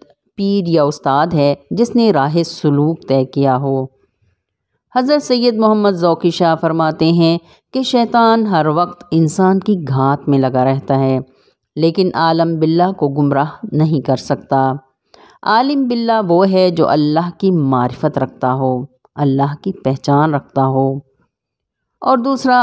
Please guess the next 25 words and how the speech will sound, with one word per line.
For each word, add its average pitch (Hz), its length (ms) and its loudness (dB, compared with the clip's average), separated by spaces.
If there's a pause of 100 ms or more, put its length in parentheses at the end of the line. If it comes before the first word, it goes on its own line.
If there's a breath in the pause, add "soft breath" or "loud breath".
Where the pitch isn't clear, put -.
(100)
आलिम 196 340 0 (140)
बि 175 180 0
अम्रिल्ला 143 600 0
वो 143 280 0
है 160 160 0 (180)
जो 156 120 0
अल्लाह 220 360 2
के 185 180 -2
अहकाम 175 580 -2
का 135 160 -2
इल्म 131 240 0
रखता 131 380 -2
है। 135 360 -2 (2000)
आलम 262 360 2
बिल्ला 240 340 2
यानी 196 320 0
अल्लाह 196 420 2
के 165 140 0
वली 175 300 2
को 160 240 2
अम्र 156 360 2
रब्बी 170 320 0
का 156 240 0
इल्म 190 320 2 (100)
अम्बिया 185 340 0